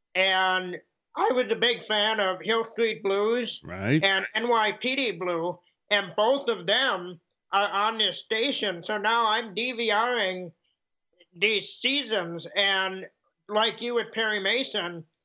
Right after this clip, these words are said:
Speaker 1: I can sit down and watch three, four
Speaker 2: <laughs>
Speaker 1: episodes, five ep-, I mean,
Speaker 2: <laughs>
Speaker 1: last night I didn't get to bed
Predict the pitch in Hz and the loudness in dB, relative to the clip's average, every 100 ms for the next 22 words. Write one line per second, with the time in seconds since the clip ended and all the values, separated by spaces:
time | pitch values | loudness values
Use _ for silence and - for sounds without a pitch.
0 | _ _ - 196 247 220 - 220 - 208 | _ _ 0 0 0 -4 -4 -6 -2 0
1 | 226 226 190 185 196 196 190 - - _ | 0 -2 -4 -2 0 0 -4 -10 -20 _
2 | _ _ _ - 127 220 233 - 220 214 | _ _ _ -18 -2 0 2 2 2 2
3 | 196 - 277 277 226 214 185 - 214 240 | 0 2 0 2 2 2 0 0 2 2
4 | 226 269 - - _ - 254 269 262 247 | 0 -2 -4 -20 _ -2 2 2 2 2
5 | 220 - - - - 202 208 277 311 - | 0 0 -8 -8 -12 -12 0 0 0 -4
6 | 277 254 247 214 247 277 254 240 202 226 | -4 -2 0 0 -2 -2 -4 -6 -6 -6